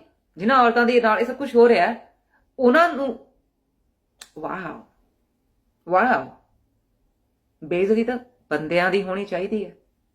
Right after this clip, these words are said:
ਜਾਂ ਉਹਨਾਂ ਦੀ ਹੋਣੀ ਚਾਹੀਦੀ ਹੈ ਜਿਹੜੇ ਦੂਜੇ ਨੂੰ ਅਬਿਊਜ਼ ਕਰ ਰਹੇ ਨੇ। ਸ਼ਰਮ ਇੱਥੇ ਉਹਦੇ ਐਕਸ ਨੂੰ ਆਉਣੀ ਚਾਹੀਦੀ ਹੈ ਜਿਹੜਾ ਰੇਪਿਸਟ ਹੈ, ਨਾ ਕਿ ਇਸ ਲੜਕੀ ਨੂੰ ਜਿਹੜੀ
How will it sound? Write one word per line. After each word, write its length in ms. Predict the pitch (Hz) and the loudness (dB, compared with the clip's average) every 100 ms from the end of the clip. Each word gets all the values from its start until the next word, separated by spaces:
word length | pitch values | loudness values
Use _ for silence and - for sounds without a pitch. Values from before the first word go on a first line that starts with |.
| _ _ 208 | _ _ -2
ਜਾਂ 140 | 233 | -2
ਉਹਨਾਂ 340 | - 208 226 254 | -2 -2 -2 0
ਦੀ 120 | 247 | -2
ਹੋਣੀ 180 | 226 233 | -2 0
ਚਾਹੀਦੀ 340 | 220 226 262 | -2 -2 -4
ਹੈ 40 | |
ਜਿਹੜੇ 460 | 262 196 202 185 - _ _ _ - | -4 -4 -2 -4 -10 _ _ _ -16
ਦੂਜੇ 220 | 175 190 | -8 -6
ਨੂੰ 160 | 214 - | -8 -12
ਅਬਿਊਜ਼ 360 | 170 156 165 160 | -14 -12 -12 -10
ਕਰ 140 | 165 | -8
ਰਹੇ 220 | 147 147 147 | -8 -10 -16
ਨੇ। 120 | 165 _ _ _ _ _ _ _ _ _ _ _ _ _ _ _ _ _ _ _ _ _ _ _ _ _ _ _ - | -20 _ _ _ _ _ _ _ _ _ _ _ _ _ _ _ _ _ _ _ _ _ _ _ _ _ _ _ -10
ਸ਼ਰਮ 400 | - 190 220 233 - | 0 2 2 0 -2
ਇੱਥੇ 540 | 226 - 233 160 - _ _ _ _ - | -2 0 -4 -4 -12 _ _ _ _ -4
ਉਹਦੇ 260 | 226 254 - | -2 0 -2
ਐਕਸ 260 | 208 - 233 | -4 -4 -2
ਨੂੰ 100 | 220 | 0
ਆਉਣੀ 160 | 220 | 0
ਚਾਹੀਦੀ 440 | 214 180 190 202 214 | -4 -4 -4 0 0
ਹੈ 320 | 233 - _ | -2 -8 _
ਜਿਹੜਾ 400 | - 190 196 214 156 | -6 -2 0 0 -2
ਰੇਪਿਸਟ 500 | 151 160 165 160 - | -6 -6 -6 -8 -8
ਹੈ, 160 | 139 - _ _ _ _ _ _ _ _ _ _ _ _ _ _ _ _ _ _ _ _ 160 | -14 -14 _ _ _ _ _ _ _ _ _ _ _ _ _ _ _ _ _ _ _ _ -2
ਨਾ 180 | 175 175 | -2 -2
ਕਿ 100 | 190 | -4
ਇਸ 400 | - 190 185 160 | -2 -4 -4 -6
ਲੜਕੀ 380 | 160 156 175 | -6 -4 -8
ਨੂੰ 160 | 165 151 - | -8 -10 -6
ਜਿਹੜੀ 180 | 175 | -4